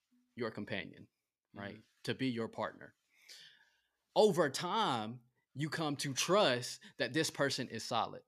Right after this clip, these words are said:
Speaker 1: right? But it started with the belief. So it, it
Speaker 2: Mm-hmm.
Speaker 1: was good that you, you brought that in too, as well, because you came in with the belief that this person, uh, has the potential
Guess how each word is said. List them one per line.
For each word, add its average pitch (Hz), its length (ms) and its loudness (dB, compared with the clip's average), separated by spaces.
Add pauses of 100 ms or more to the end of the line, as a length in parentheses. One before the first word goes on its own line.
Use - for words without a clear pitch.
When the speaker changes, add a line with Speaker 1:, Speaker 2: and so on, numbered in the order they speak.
(800)
Speaker 1:
right? 110 240 -6 (240)
But 156 100 0
it 131 120 -4
started 220 640 6 (120)
with 143 160 0
the 147 100 2
belief. 135 560 0 (440)
So 156 140 2
it, 143 340 0
it 156 100 0
Speaker 2:
Mm-hmm. - 20 -6
Speaker 1:
was 131 140 -4
good 165 280 0
that 139 200 -2
you, 147 280 -2
you 135 140 -6
brought 123 380 -2
that 127 240 0
in 123 340 -6
too, 113 300 -4 (340)
as 113 160 -6
well, 127 180 -2
because 117 480 -4 (220)
you 127 140 -2
came 156 380 -2
in 175 200 0
with 185 120 0
the 165 80 -2
belief 113 420 -2 (200)
that 127 120 -2
this 135 140 -2
person, 127 580 -2 (440)
uh, 110 200 0
has 151 240 2
the 151 120 2
potential 135 760 0